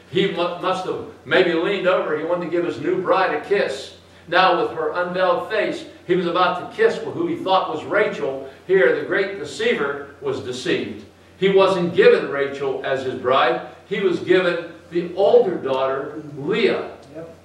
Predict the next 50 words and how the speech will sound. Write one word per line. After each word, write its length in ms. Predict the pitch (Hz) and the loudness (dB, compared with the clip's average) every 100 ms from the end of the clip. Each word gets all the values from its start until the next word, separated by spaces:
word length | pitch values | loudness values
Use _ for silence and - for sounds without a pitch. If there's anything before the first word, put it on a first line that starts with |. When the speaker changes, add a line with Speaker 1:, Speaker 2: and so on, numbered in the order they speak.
| - | -4
Speaker 1:
as 160 | 147 | -2
a 60 | - | -2
bride. 500 | 131 135 - - - - - - - | -2 0 0 -4 -10 -18 -20 -20 -12
And 100 | 147 | -2
I 80 | 165 | 0
can 160 | 185 202 | 0 0
only 220 | 208 196 | 0 0
imagine 460 | 196 165 165 156 | 0 0 -2 -4
he 60 | 147 | -8
probably 360 | 139 185 185 170 | -4 -2 -2 -2
wrapped 300 | 180 185 185 | 0 0 -2
the 60 | |
towel 340 | - 190 190 196 | -4 -2 0 0
around 260 | 190 180 | 0 -2
himself, 640 | 180 196 196 202 - - | 0 2 2 0 -6 -16
come 160 | - 151 | -10 0
out 160 | 185 185 | 0 2
of 60 | |
that, 340 | 185 185 180 170 | 0 -2 -4 -4
that 240 | 180 180 | -4 -2
tent 220 | 190 196 | -2 -2
screaming. 640 | - - 196 165 - - - - - - | -4 0 0 0 -4 -10 -18 -20 -20 0
Looking 320 | 214 220 185 | 2 4 2
for 120 | 196 | 2
his 140 | 196 185 | 0 2
Uncle 320 | 208 175 165 | 0 0 0
Laban, 380 | 180 220 214 175 | 2 2 0 -4
he 80 | 170 | -4
wanted 260 | 185 190 | -2 -4
a 40 | - | 0
fist 260 | 185 - | 0 0
fight. 320 | 147 - - - - - - | -2 -2 -4 -8 -18 -20 -4
He 120 | 185 214 | 0 2
wanted 240 | 202 190 | 2 2
to 100 | 196 | 2
know, 100 | 175 | 2
"Why 280 | 190 262 262 | 4 4 2
did 140 | 190 | -4
you 80 | 247 | -6
do 220 | 226 202 | 0 2
this 200 | 175 165 | 2 -2
to 80 | 160 | -4
me?" 240 | 151 - - - - - | -6 -6 -10 -16 -10 2
Now, 160 | 175 | 4
Laban, 560 | 381 254 277 196 170 170 | 6 6 4 4 -2 -4
understand, 800 | 170 170 165 165 160 185 196 - - | -6 -6 -6 -2 -2 -2 -6 -12 0
was 160 | 185 196 | 2 6
also 500 | 202 202 - 165 156 | 4 4 2 0 0
a 40 | |
deceiver. 460 | 139 - 156 - 117 | -4 -4 -4 -4 -8